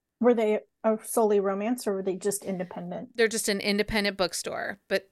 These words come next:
Speaker 2: this was a retailer. So this would have been,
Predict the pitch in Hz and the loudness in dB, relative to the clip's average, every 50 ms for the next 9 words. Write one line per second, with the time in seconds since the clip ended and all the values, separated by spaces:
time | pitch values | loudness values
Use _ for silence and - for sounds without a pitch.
0 | _ - 202 214 214 208 - - 240 214 202 202 196 196 - - - 196 190 190 | _ -6 -2 0 0 2 2 4 4 6 6 6 4 2 0 0 0 0 0 0
1 | 185 185 202 214 220 226 226 - - 220 202 196 190 190 190 185 185 185 180 - | 0 -2 -2 -2 -2 -2 -4 -4 -2 0 0 2 2 2 2 4 4 2 2 0
2 | - - - - - - _ _ _ _ _ _ _ _ _ _ _ _ _ _ | -4 -14 -20 -20 -20 -20 _ _ _ _ _ _ _ _ _ _ _ _ _ _
3 | _ _ _ - - - - 220 202 190 190 190 180 - - - 202 208 208 202 | _ _ _ -6 -2 2 4 6 6 6 6 4 2 -4 -8 -4 0 0 0 2
4 | - - 220 208 190 196 190 185 180 180 180 175 175 175 165 | 2 2 2 2 2 2 2 2 2 2 0 -2 -6 -8 -10